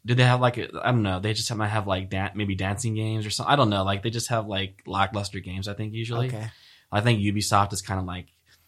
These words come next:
Speaker 1: for that third party, that big third party dev,
Speaker 2: Mm-hmm.
Speaker 1: I always look forward to Ubisoft games more than I do to Square Enix, but this
Speaker 2: Okay.
Speaker 1: one looked really, really cool.
Speaker 2: Well, I mean, I feel like Square Enix's, uh,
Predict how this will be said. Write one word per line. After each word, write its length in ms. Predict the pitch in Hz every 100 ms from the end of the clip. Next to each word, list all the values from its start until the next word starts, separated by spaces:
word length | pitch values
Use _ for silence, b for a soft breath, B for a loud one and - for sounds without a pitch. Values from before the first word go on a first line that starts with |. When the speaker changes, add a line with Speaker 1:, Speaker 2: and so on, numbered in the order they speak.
| B -
Speaker 1:
for 100 | 135
that 240 | 131 117
third 240 | - 131 131
party, 300 | 120 113 104
that 220 | 104 101
big 180 | 117 113
third 260 | - 110 -
party 240 | 110 101
dev, 380 | 98 98 110 110 B B
Speaker 2:
Mm-hmm. 140 | 127 120
Speaker 1:
I 140 | 135
always 360 | 131 117 110 110
look 140 | 101
forward 260 | - 107 95
to 60 |
Ubisoft 560 | 95 101 104 - 107 107
games 320 | 110 107 101
more 120 | 101
than 120 | 101 95
I 80 |
do 120 | 95 95
to 80 |
Square 240 | 92 104 95
Enix, 400 | 104 110 110 -
but 140 | 90
this 180 | 113 110
Speaker 2:
Okay. 80 | 113
Speaker 1:
one 100 | 107
looked 200 | 98 98
really, 340 | 101 98 95
really 300 | 92 98 85 80
cool. 340 | 90 64 - _ _
Speaker 2:
Well, 160 | 139 151
I 60 | 156
mean, 140 | 143
I 80 | 147
feel 220 | 151 160
like 220 | 131 120 -
Square 520 | - - 135 127 120 120
Enix's, 560 | 120 - 110 107 107 101
uh, 500 | 104 101 92 87